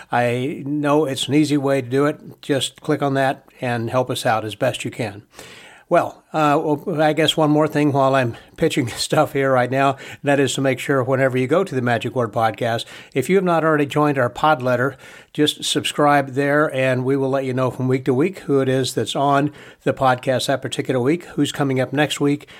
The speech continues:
and also a suggestion from the archives. And if we have contests from time to time, we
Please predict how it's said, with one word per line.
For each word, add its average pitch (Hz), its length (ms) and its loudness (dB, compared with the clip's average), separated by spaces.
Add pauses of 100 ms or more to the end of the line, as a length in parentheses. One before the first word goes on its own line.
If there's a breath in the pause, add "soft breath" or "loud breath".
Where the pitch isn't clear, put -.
(180 loud breath)
and 143 140 2
also 139 340 2
a 123 80 4
suggestion 127 540 -2
from 127 200 -4
the 120 60 -2
archives. 120 640 0
And 170 320 0
if 147 140 -6
we 143 120 0
have 131 200 2
contests 160 540 0
from 127 120 -4
time 131 280 -2
to 117 80 -10
time, 147 400 -2
we 127 260 -2